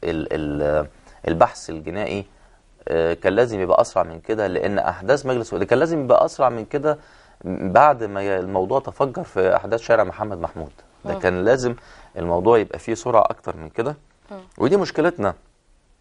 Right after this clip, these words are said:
Speaker 1: وما نقدرش نقول إن ثورة خمسة وعشرين يناير هتغيرنا مية وتمانين درجة. إحنا بنتأخر في الإجراءات.
Speaker 2: مم.
Speaker 1: بنتأخر في سرعة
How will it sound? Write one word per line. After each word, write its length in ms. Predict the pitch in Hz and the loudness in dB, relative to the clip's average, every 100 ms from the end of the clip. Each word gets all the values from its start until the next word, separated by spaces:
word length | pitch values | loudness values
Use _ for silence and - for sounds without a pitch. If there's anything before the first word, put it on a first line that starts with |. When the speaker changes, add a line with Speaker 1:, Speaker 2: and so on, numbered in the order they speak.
| _ _ _ _ _ - | _ _ _ _ _ -6
Speaker 1:
وما 100 | 98 | 2
نقدرش 240 | 147 156 | 2 2
نقول 140 | 160 135 | -2 -2
إن 60 | 95 | -4
ثورة 220 | 117 101 | -2 -2
خمسة 300 | - 110 - | -4 -6 -4
وعشرين 260 | 82 101 92 | -4 -4 -2
يناير 240 | 98 104 87 | 0 -2 -2
هتغيرنا 500 | 78 78 87 101 85 | -2 0 0 0 -2
مية 160 | 90 | -4
وتمانين 360 | 90 87 82 95 | -4 -4 -2 0
درجة. 320 | 101 82 73 - - - _ 110 | 2 2 -2 -10 -20 -20 _ -6
إحنا 200 | 117 107 | 0 0
بنتأخر 560 | 104 - 175 - 147 - _ _ _ _ | 2 2 2 0 -6 -6 _ _ _ _
في 400 | 104 113 - 87 | -6 -6 -2 -2
الإجراءات. 640 | 85 85 85 90 76 82 - - _ - | -2 -2 0 4 4 2 -6 -20 _ -20
Speaker 2:
مم. 120 | 196 - | -20 -10
Speaker 1:
بنتأخر 840 | 87 87 - - 143 - 139 - - - | -6 -4 2 4 4 2 -2 -4 -8 -14
في 420 | - 113 120 - | -8 -4 -4 -4
سرعة 380 | - 120 107 | -2 2 2